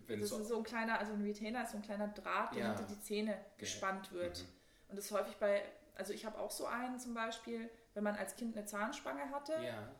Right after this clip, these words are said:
Speaker 2: dann soll das quasi, das ver-, kann dann bis ein Leben lang im Mund verbleiben und das stabilisiert quasi
Speaker 1: Mhm.
Speaker 2: die, äh, die Zähne, dass die nicht wieder verrutschen.
Speaker 1: Ja.
Speaker 2: Und dann gibt es spezielle, so, das sind wie so kleine Drähte,
Speaker 1: Mhm.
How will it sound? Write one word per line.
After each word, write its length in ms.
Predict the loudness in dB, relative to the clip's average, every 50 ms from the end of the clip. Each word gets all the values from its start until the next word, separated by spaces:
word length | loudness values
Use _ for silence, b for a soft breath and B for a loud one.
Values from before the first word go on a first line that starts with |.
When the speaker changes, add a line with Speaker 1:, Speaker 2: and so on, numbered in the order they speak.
| -18 -16 -4 2
Speaker 2:
dann 300 | 4 4 4 4 2 4
soll 180 | 6 6 6 6
das 240 | 6 2 0 -2 -2
quasi, 240 | -2 0 0 -2 -2
das 180 | -6 -6 -4 0
ver-, 120 | 0 0
kann 300 | 0 -2 -6 -2 0 2
dann 120 | 2 2 2
bis 220 | 0 -2 -2 -2
ein 160 | -2 -2 0
Leben 180 | 0 2 2 2
lang 200 | 2 2 0 0
im 160 | 0 2 2
Mund 160 | 2 2 0
verbleiben 440 | -4 -4 -2 2 2 4 4 2 2
und 140 | -2 -4 -4
das 220 | -6 -6 -8 -12 -14 -16 -20 -18 -18 -18 -16 -16 -16 -14 -12 -12 -12 -12 -14 -12 -10 -8
stabilisiert 640 | -2 0 0 2 2 0 0 0 -2 -2 -2 -4 -4
quasi 280 | -2 0 0 0 0 0
Speaker 1:
Mhm. 100 | -2 -2
Speaker 2:
die, 260 | -4 -6 -6 -8 -8 -10 -12 -16 -10 -4
äh, 260 | -2 -2 -2 -2 -4 -6
die 100 | -8 -8
Zähne, 260 | -4 -2 -2 0 -2
dass 160 | -2 -4 -8 -8
die 80 | -6
nicht 160 | -6 -6 -4 -4
wieder 160 | -2 -2 -2
verrutschen. 520 | 0 -2 0 0 0 -2 -2 -6 -8 -8 -6
Speaker 1:
Ja. 200 | -4 -2 -2 -2 -2 -6 -6 -4
Speaker 2:
Und 60 | -2
dann 80 | 0 0
gibt 160 | 0 0 -2
es 100 | -2 -2
spezielle, 560 | 0 -2 -2 -2 0 2 2 4 4 4 2 2
so, 180 | 0 -4 -6
das 220 | -6 -6 -6 -4 -4
sind 100 | -2 -2
wie 60 | -2
so 140 | -2 -4 -6
kleine 420 | -6 -6 -6 -4 -2 -2 -4 -4 -4 -6 -8 -8 -10 -16 -20 -20 -20 -20 -16 -8
Drähte, 420 | -4 0 0 0 0 -2 -2 -2 -2 -2 -2 -4
Speaker 1:
Mhm. 300 | -6 -6 -6 -6 -8 -8